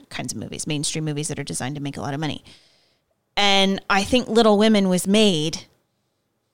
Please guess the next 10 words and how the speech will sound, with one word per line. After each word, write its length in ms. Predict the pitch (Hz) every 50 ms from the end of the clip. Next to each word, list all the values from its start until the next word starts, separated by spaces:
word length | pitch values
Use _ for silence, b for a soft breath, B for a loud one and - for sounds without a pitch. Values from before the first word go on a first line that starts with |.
| _ _ _ _ _ 175 -
because 720 | 214 185 - - - - - - 247 226 220 202 180 175
of 240 | 196 180 175 170 170
the 180 | 185 170 165
Academy. 500 | 147 - - 214 220 - 110 123 - 104 - - - _ _ _ _ B B B B B B B B B B B B B -
And 160 | 214 208 202
I 140 | 196 196 202
think 280 | 202 - 233 226 220 233
it 120 | 202 -
was 160 | 202 196 180
seen, 760 | - - - - 269 269 254 220 190 170 165 165 165 175 175